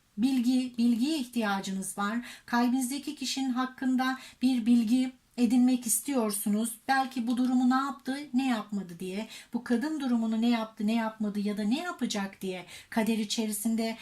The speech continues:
çünkü kader mahkumiyetli olabilir, yargılama var çünkü burada. Onun mecburi bir hayatı olabilir. Siz de bu konuda ne yapacak, ne yapmayacak diye bilgi gelsin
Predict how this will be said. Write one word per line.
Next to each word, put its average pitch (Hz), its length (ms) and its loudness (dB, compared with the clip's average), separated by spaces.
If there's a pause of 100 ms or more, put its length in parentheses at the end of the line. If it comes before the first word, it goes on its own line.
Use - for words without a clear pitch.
(140)
çünkü - 360 -2
kader 240 480 0
mahkumiyetli 220 1300 0
olabilir, 196 600 -4
yargılama 220 840 -4
var 240 220 -4
çünkü 190 320 -8
burada. 190 440 -6 (320)
Onun 277 300 0
mecburi 262 500 4
bir 254 160 2
hayatı 190 500 -6
olabilir. 294 580 -4 (200)
Siz 320 300 -4
de 240 140 0
bu 294 120 -6
konuda 220 340 0
ne 294 180 -4
yapacak, 247 580 -4
ne 285 80 -4
yapmayacak 190 720 -4
diye 247 360 0 (460)
bilgi 262 480 2 (520)
gelsin 226 600 -2